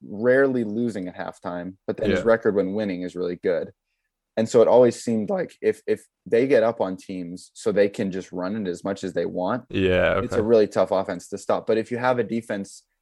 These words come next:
Speaker 1: that prepares for it and forces him to pass,
Speaker 2: Mm-hmm.
Speaker 1: then he's not that good. Like, he
Speaker 2: Yeah.
Speaker 1: can, he can throw okay when the team is loading up to stop the run. You throw in some play action. He just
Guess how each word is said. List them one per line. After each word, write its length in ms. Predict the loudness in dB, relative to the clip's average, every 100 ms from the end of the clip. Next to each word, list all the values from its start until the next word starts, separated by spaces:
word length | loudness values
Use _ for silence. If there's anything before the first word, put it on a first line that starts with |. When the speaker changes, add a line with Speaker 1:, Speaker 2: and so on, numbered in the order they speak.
| _
Speaker 1:
that 200 | 0 2
prepares 500 | -4 -4 -4 -2 -4
for 280 | 0 2 4
it 180 | 2 -2 _ _ _ -8
and 160 | -8
forces 500 | -4 0 0 -2 -8
him 220 | -6 -8 -8
to 100 | -14 -16
pass, 600 | -12 -8 -8 -10 -16 -20 _ _ _ -14
Speaker 2:
Mm-hmm. 220 | -8 0
Speaker 1:
then 240 | 4 4 2
he's 220 | -2 -2
not 220 | -4 -2
that 200 | -4 0
good. 280 | 0 0 -4 _ _
Like, 160 | -2 -2
he 140 | 0
Speaker 2:
Yeah. 80 | 2
Speaker 1:
can, 160 | 2 0
he 160 | -4 -2
can 220 | -2 -2
throw 320 | -2 2 4 4 2
okay 480 | 0 -2 -2 -4 -8 _ _
when 240 | -4 -2 -2
the 80 | -6
team 340 | -4 -4 -4
is 260 | -6 -10 -18 _ _ -12
loading 420 | 2 4 4 2
up 140 | -4 -8
to 60 |
stop 320 | -6 -2 -2
the 80 | -2
run. 240 | -4 -4 -4
You 60 |
throw 220 | -6 -6 -6
in 100 | -6
some 160 | -8
play 160 | -2 0
action. 380 | 0 -4 -6 -6
He 80 |
just 200 | -6 -10